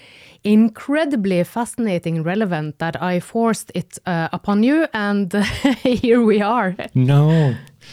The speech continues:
Speaker 2: not in the slightest, because we had another topic in mind, right? And you were
Speaker 1: Yeah.
Speaker 2: like, "Can we talk about this?" I was like, "Yes, my God, yes."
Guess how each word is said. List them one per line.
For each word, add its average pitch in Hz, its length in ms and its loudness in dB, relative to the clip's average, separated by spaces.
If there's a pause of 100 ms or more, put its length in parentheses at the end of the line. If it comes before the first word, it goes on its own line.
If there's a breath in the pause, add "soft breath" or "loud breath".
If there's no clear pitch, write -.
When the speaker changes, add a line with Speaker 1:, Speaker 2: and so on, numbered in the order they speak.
(160 loud breath)
Speaker 2:
not 139 240 0
in 170 100 4
the 135 100 4
slightest, 131 520 0
because 113 260 0
we 123 140 2
had 120 220 0
another 113 360 2
topic 117 380 -2
in 110 120 2
mind, 110 380 0
right? 113 560 -2
And 117 160 0
you 113 60 2
were 113 60 2
Speaker 1:
Yeah. 123 80 2
Speaker 2:
like, 135 140 -2
"Can 196 200 4
we 196 100 4
talk 175 220 0
about 151 220 2
this?" 135 200 0
I 98 120 -6
was 117 100 -2
like, 117 160 -2
"Yes, 180 560 0
my 123 180 0
God, 131 220 0
yes." 120 320 -2